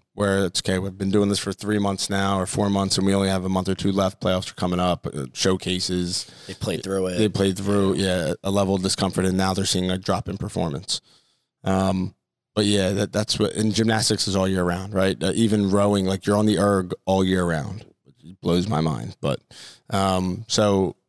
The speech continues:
Speaker 1: you know, at least around here, tennis you can do indoor, golf you can, yeah, that's tougher to do, but, uh, coaches are still in business, uh,
Speaker 2: Yeah.
Speaker 1: so, so that means athletes are still doing it.
Speaker 2: Clubs, school, school, it's
Speaker 1: No, without
Speaker 2: every-,
Speaker 1: a doubt.
Speaker 2: everything's year round.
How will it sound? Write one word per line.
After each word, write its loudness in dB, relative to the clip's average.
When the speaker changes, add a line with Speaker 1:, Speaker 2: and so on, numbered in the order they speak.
Speaker 1:
you -8
know, 2
at -2
least 2
around 0
here, 0
tennis 0
you 4
can 0
do 4
indoor, -2
golf 2
you 0
can, 0
yeah, -2
that's -4
tougher -2
to -2
do, 0
but, 0
uh, 0
coaches 0
are -4
still 0
in 0
business, -2
uh, -6
Speaker 2:
Yeah. -4
Speaker 1:
so, -2
so -2
that 0
means 0
athletes -2
are -8
still -2
doing 2
it. 4
Speaker 2:
Clubs, 0
school, 0
school, 0
it's -2
Speaker 1:
No, 0
without -2
Speaker 2:
every-, 2
Speaker 1:
a -2
doubt. -2
Speaker 2:
everything's 0
year 0
round. -8